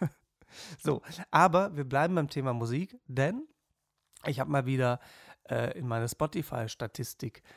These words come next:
geschaut und, ähm, festgestellt, dass sich die Städte, in denen mein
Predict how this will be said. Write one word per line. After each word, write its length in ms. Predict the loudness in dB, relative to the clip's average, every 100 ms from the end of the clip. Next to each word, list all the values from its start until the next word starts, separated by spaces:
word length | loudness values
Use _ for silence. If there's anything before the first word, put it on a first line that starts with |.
| -20 _
geschaut 640 | -4 -4 -4 -4 -4 -6 -12 -20 -20 -20 -14
und, 520 | -4 -2 0 -2 -6 -8 -4
ähm, 340 | -4 -4 -8 _ _ _
festgestellt, 880 | -8 -6 -6 -10 -10 -6 -6 -6 -8 _ _ _ _ _ _ _ _ _ _ _ _ _ -6
dass 220 | -4 -2
sich 200 | -6 -6
die 340 | -2 -2 -2
Städte, 380 | -2 -2 -2 -2
in 260 | -2 -2 -2
denen 240 | -2 -2
mein 320 | -2 -2 -2